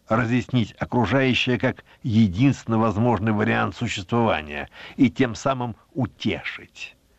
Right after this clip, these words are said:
Утешение осуществляется не в сказочной, а в реалистической форме. Вот, мол, жизни другой она не бывает. Нет, так сказать, ни рая, ни Америки. Это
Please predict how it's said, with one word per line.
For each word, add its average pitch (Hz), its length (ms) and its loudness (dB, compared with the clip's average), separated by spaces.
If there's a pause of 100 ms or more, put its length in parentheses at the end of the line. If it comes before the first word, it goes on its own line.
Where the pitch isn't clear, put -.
(260)
Утешение 127 600 0
осуществляется 117 760 -2
не 123 160 0
в 113 60 -6
сказочной, 107 800 -6 (140)
а 120 260 2 (140)
в 117 140 -4
реалистической 127 920 0
форме. 80 560 -14 (320)
Вот, 143 340 0
мол, 113 200 -2
жизни 95 380 2
другой 104 400 2
она 113 120 -2
не 113 100 -2
бывает. 95 460 -4 (300)
Нет, 127 340 2
так 120 160 -6
сказать, 117 320 -2
ни 120 160 2
рая, 123 480 -2
ни 110 260 -6
Америки. 90 800 -6 (680)
Это 117 360 -2